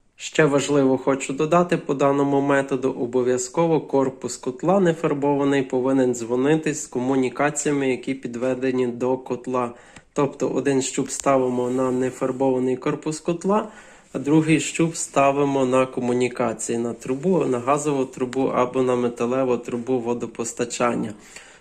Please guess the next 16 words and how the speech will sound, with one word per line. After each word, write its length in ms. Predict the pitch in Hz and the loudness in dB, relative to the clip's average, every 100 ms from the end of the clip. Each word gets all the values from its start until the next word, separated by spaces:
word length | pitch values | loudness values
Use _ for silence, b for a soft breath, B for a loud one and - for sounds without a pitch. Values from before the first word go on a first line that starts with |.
| _ | _
В 40 | |
такому 420 | 120 - 139 165 135 | -8 2 4 4 4
випадку 500 | 139 147 160 - 127 | 4 2 -4 -2 -4
все 280 | - 131 | -2 -2
буде 320 | 127 131 127 131 | 0 -2 -2 -4
працювати. 1000 | - 127 120 - 131 120 123 107 120 - | -2 -2 -2 -2 -2 0 0 -2 -8 -4
І 200 | 151 180 175 - - | 0 0 0 -8 -8
обов'язково 800 | 117 117 123 - - 160 170 160 B B B B B B _ | -6 -4 -4 -4 -2 2 0 -2 B B B B B B _
перевіряємо, 960 | 156 143 135 131 135 151 156 156 151 135 | 4 6 4 4 4 6 8 6 6 2
чи 460 | - 135 135 127 - - | 0 2 2 2 -4 -4
наш 280 | 135 139 127 | 2 2 0
контакт 520 | - 131 127 127 113 | -2 -2 2 0 0
заземлення 840 | - 127 127 135 120 117 120 123 | -2 -2 2 2 2 0 -2 -4
вилки 420 | 120 127 123 - 123 | -4 -4 -6 -6 -10
котла 540 | 131 127 156 190 202 165 | -8 -2 2 2 2 -6
дзвониться 800 | 127 123 135 156 156 151 156 147 | -6 0 2 4 2 2 0 -2